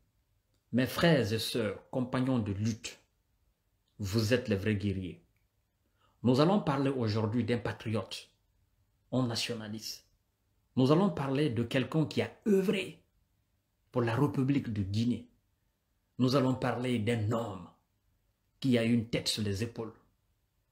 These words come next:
Nous allons parler d'un fils digne de la République de Guinée. Nous allons parler d'un homme qui s'est battu corps et âme pour la stabilité de la Banque centrale,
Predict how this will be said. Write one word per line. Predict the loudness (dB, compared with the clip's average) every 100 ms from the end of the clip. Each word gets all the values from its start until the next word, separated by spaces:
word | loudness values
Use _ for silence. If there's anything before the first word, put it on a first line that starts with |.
| _ _ _ 0
Nous | 2
allons | 4 2 2
parler | 0 0 0
d'un | 0 0
fils | -2 -2
digne | 0 2 4 4 0
de | 0
la | -2
République | -4 -4 -6 -8 -8
de | -10
Guinée. | -4 -6 -6 _ _ _ _ _ _ _ _ _ _ _ _
Nous | 0 6
allons | 6 6
parler | 2 0 -2
d'un | 0 4 4 4
homme | 0 -2
qui | -6
s'est | -4 -2
battu | -2 -6 -4 -6 0
corps | 0 0 -2
et | -8 -4
âme | -4 -4 -10 _ _ _ _ _
pour | 0 0
la | 0
stabilité | -4 -6 -6 0 0 0 -2 -4 -8 -8 _ _ _ _ _ _ _
de | -2
la | -2
Banque | 0 -2 -2
centrale, | -4 -4 -8 -10